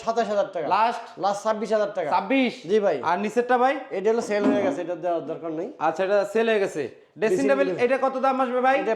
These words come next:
Speaker 1: প্রাইস পড়ে ষোলো হাজার টাকা।
Speaker 2: সেগুন কাঠে?
Speaker 1: জি ভাই,
Speaker 2: কয় ফিট
Speaker 1: অরিজিনাল
Speaker 2: বাই
Speaker 1: সে-,
Speaker 2: কয় ফিট?
Speaker 1: অরিজিনাল, এটা আমরা তিন ফিট বাই সাড়ে ছয় ফিট।
Speaker 2: লাস্ট কত?
Speaker 1: লাস্ট আমরা পনেরো হাজার টাকা।
Speaker 2: পনেরো?
Speaker 1: জি।
Speaker 2: এটা মানে বিক্রমপুরে চলে যাবে ভাই?
Speaker 1: জি ভাই, এটা বিক্রমপুর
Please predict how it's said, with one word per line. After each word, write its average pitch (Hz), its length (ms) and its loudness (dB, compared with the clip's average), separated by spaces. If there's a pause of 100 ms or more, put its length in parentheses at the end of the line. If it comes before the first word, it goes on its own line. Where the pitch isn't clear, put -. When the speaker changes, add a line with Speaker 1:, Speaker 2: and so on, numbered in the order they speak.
(120)
Speaker 1:
প্রাইস 220 280 2
পড়ে 233 140 2 (100)
ষোলো 233 200 2
হাজার 226 160 2 (100)
টাকা। 170 140 -2 (140)
Speaker 2:
সেগুন 220 280 2
কাঠে? 233 200 4 (160)
Speaker 1:
জি 226 120 2
ভাই, 226 80 4
Speaker 2:
কয় 226 100 4
ফিট 202 40 4
Speaker 1:
অরিজিনাল 233 260 2
Speaker 2:
বাই 269 80 4
Speaker 1:
সে-, 226 60 2
Speaker 2:
কয় 262 100 4
ফিট? 277 80 2
Speaker 1:
অরিজিনাল, 220 300 2 (120)
এটা 202 200 -2
আমরা 226 140 -4 (100)
তিন 233 180 -4
ফিট 220 180 -4
বাই 233 160 0
সাড়ে 220 220 -2
ছয় 214 180 0
ফিট। 180 120 -4 (380)
Speaker 2:
লাস্ট 214 260 0
কত? 214 140 0 (420)
Speaker 1:
লাস্ট 226 240 0 (120)
আমরা 208 160 -4 (100)
পনেরো 226 240 0
হাজার 202 200 2
টাকা। 135 140 -8 (140)
Speaker 2:
পনেরো? 233 280 4 (220)
Speaker 1:
জি। 185 80 0 (200)
Speaker 2:
এটা 185 160 0
মানে 247 180 4
বিক্রমপুরে 254 460 2
চলে 247 160 2
যাবে 220 160 4
ভাই? 156 140 4
Speaker 1:
জি 226 120 -2
ভাই, 214 160 4
এটা 202 100 0 (100)
বিক্রমপুর 220 340 0